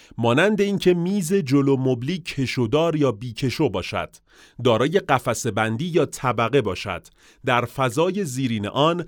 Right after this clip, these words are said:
برای نگهداری میزهای عسلی کوچکتر قسمتی تعبیه شده باشد، فضایی برای قرار دادن دکوراتیو داشته باشد و مواردی از این دست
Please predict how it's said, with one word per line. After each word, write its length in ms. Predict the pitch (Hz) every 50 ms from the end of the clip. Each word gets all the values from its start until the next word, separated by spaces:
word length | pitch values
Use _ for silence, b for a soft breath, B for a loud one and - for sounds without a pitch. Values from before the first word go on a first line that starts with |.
| B B B B
برای 340 | - 123 120 131 160 185 220
نگهداری 760 | 214 190 175 139 147 139 120 - 120 131 127 135 165 170 208 202
میزهای 640 | 185 165 151 139 117 101 107 123 139 135 135 131 - -
عسلی 540 | 120 123 - - - 123 113 113 123 127 113
کوچکتر 840 | - - - 127 107 - 127 110 - - - 156 170 180 180 170 B B B B B -
قسمتی 560 | 139 135 - - 165 185 220 214 214 202 190
تعبیه 420 | - 180 165 143 139 143 156 175
شده 260 | 143 - 120 104 107
باشد، 440 | 92 92 87 - - 107 85 76 - _ b b b b b b - -
فضایی 480 | - 147 151 147 123 160 196 220 233 220
برای 360 | 165 180 165 160 185 202 202
قرار 380 | 196 - 156 143 139 139 135 131
دادن 360 | 131 127 135 135 117 160 185
دکوراتیو 760 | 208 208 156 147 156 135 - 147 139 127 120 - - 190 180 139
داشته 440 | 123 139 131 120 - - - 185
باشد 480 | 175 165 123 - - 117 107 101 92 - b b b b -
و 180 | - 117 107 101
مواردی 680 | 101 110 113 113 117 120 117 123 160 180 165 196 -
از 220 | - 123 123 110 98
این 160 | 104 95 95
دست 520 | 95 123 151 165 170 175 165 - - -